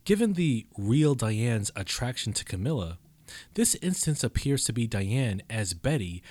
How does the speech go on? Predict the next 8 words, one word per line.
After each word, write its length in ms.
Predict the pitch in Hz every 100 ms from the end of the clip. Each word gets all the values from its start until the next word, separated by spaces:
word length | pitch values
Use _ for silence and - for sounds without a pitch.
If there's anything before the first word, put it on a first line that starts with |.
| - -
asserting 440 | 117 - 196 190
control 680 | - 123 - 156 156 104 95
over 220 | 139 143 135
the 200 | 123 -
object 400 | 113 123 107 -
of 100 | 95
her 140 | 98
affections, 800 | 82 - 107 - - 73 69 -